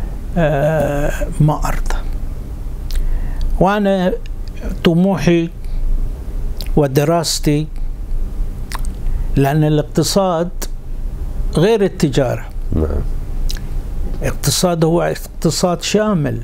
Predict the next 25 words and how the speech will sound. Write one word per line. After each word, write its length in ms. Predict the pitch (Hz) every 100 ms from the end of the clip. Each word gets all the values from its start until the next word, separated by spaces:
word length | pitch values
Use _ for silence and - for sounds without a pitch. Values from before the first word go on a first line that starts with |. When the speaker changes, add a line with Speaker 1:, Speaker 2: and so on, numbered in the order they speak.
| -
Speaker 2:
إيه، 240 | 104 98 113
أشمل 320 | 120 95 71 -
طبعًا. 220 | 87 78 82 - -
Speaker 1:
شامل 560 | - 180 180 165 156
لكل 760 | 170 - 208 202 190 185 185 180 -
Speaker 2:
كل 60 | 175
أنواع 340 | 185 143 139
Speaker 1:
أوجه، 100 | 113
Speaker 2:
التجارة 400 | 95 104 98 113
Speaker 1:
أوجه 320 | 190 202 185
Speaker 2:
والاقتصاديات. 320 | 196 175 180 170
Speaker 1:
النشاط 560 | 185 196 196 190 185
Speaker 2:
إيه. 80 | 185
Speaker 1:
والقطاعات 1200 | 160 156 160 156 151 - 156 - 160 156 180 185
في 400 | - 165 156 156 - -
البلد، 600 | - 160 143 202 196 120 - -
Speaker 2:
نعم. 140 | -
Speaker 1:
في 80 | -
الحكومة. 640 | - - 127 220 202 160
Speaker 2:
نعم. 280 | 123 - 80 - - - - - -
Speaker 1:
وليس 440 | 139 165 185 -
في 580 | 180 - 170 165 165 165
التجارة 600 | 151 - 156 160 156 127
قطاع 520 | 120 - - 143 139 - - - - 175
معين. 500 | 143 123 139 113